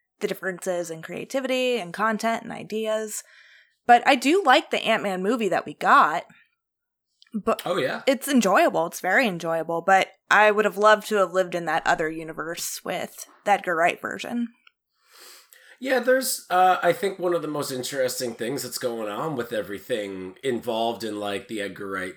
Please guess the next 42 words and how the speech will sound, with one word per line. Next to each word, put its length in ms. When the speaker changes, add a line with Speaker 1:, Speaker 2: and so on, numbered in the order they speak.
Speaker 2:
and 160
Joe 200
Cornish 640
script 680
and, 160
like, 320
the, 220
the 280
overdevelopment 920
of 200
it 180
and 120
then 180
the 400
finished 320
product 320
that 160
we 80
got. 440
One 140
of 80
the 80
interesting 380
things 260
is 80
that 180
there's 140
positives 520
and 140
negatives 440
to 100
both 440
as 160
far 300
as 300
my 240
opinion 500
lands, 500
where 400
I'm 180
kind 340
of 260